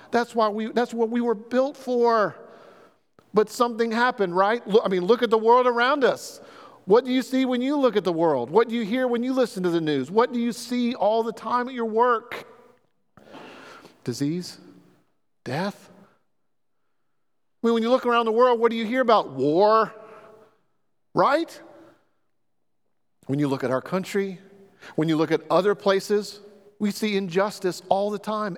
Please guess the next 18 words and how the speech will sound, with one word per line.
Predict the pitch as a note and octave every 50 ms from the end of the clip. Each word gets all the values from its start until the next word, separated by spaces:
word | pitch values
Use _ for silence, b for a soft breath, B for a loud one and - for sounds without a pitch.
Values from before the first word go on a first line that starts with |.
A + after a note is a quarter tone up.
| - -
everywhere, | G3 A3 A3 F#3+ G#3+ G3+ F3 D3+ D#3 D3+ D3 C3+ B2+
right? | A#2+ B2 F3 G3 A#3 C4+ D4+ D4 - - - - B B B B B B B B B B B _ _ _ _ _ _ -
We | A3+ B3+ B3+ A3+
hear | B3+ B3 A#3
stories | - - - - B3+ A#3+ B3+ B3+ B3 A3+ G#3 G3 -
after | - G3+ G3+ F#3+ G#3+ G#3+
story | F3+ - - A#3+ A#3 A#3 A#3 A#3+
after | A#3+ A3+ A3 B3 A#3
story | G#3 - B3+ B3 A#3+ A#3 A3+ A#3+
every | A#3+ A3+ A#3 A3 A#3+ A#3
day | G#3 A3+ A3+ A3+
about | A3+ G#3 G#3 F#3 - F3
injustice. | E3+ E3+ D3+ D3 D#3 D3 C#3+ - C#3 C3 - - -
It's | A3+ A3 A3 - A3 - -
everywhere, | G#3+ A3+ A3+ G#3+ A3+ G#3 F3+ E3 E3 D3+ C#3 C3+
by | C#3+ D3 D3
the | D3+ D#3+
way. | D#3 D3 C#3+ B2+